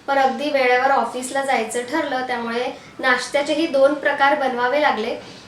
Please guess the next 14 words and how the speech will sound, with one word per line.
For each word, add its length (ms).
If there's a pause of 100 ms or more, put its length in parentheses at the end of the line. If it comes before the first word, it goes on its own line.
(140)
आणि 500 (1000)
आज 160
खूप 280
दिवसानंतर 680 (120)
ऊन 280
पडलंय, 560
मग 100
म्हटलं 280
की 120
बेडशीट्सही 760
सगळ्या 280
वॉश 300
करून 240
घेते. 420